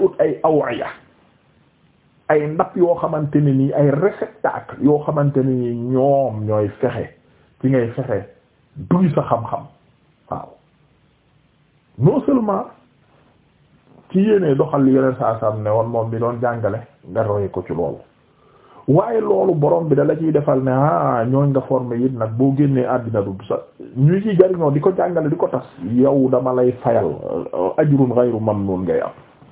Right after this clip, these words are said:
<coughs> Pay boo xam ne utam day am de. Waaw. Waaw. Du, du, du dog. Dama bu ko dog.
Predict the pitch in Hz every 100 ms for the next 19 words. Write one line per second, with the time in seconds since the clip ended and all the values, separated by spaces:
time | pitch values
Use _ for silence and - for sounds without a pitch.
0 | - 131 - 143 - - - - - -
1 | - - - 147 - - 127 131 147 156
2 | 160 139 131 208 165 160 151 139 139 127
3 | - _ _ _ _ _ - 101 - -
4 | _ _ _ _ _ - - 107 82 76
5 | - _ _ _ - - 92 85 123 139
6 | 131 - - - _ _ _ _ _ _
7 | _ _ 135 277 226 151 - 123 -